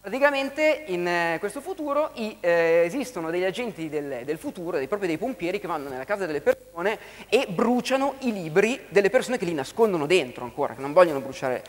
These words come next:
i libri. Perché si bruciano i libri? Perché si pensa che,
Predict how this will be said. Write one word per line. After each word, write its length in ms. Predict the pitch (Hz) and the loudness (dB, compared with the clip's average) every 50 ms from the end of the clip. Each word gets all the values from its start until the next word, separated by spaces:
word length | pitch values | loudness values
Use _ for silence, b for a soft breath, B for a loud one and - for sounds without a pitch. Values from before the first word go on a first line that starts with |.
| B B B B | B B B B
i 120 | - 160 160 | -6 -4 -4
libri. 340 | 147 131 120 123 131 123 B B B B B B | -4 -4 -4 -4 -6 -6 B B B B B B
Perché 220 | B 262 285 269 262 | B 2 2 2 0
si 160 | - 220 226 | -2 -2 -2
bruciano 340 | 185 - 208 185 - 180 175 | 0 -2 -2 -2 -2 -2 -2
i 60 | 170 | -2
libri? 340 | 156 147 143 131 135 127 131 | -4 -6 -6 -6 -6 -8 -2
Perché 240 | - 180 180 196 202 | 0 0 0 0 -2
si 120 | 214 240 | -4 -4
pensa 360 | - 240 254 254 240 - 254 | -4 -2 -2 -2 0 -2 -2
che, 260 | - - 214 202 190 | 0 2 2 2 2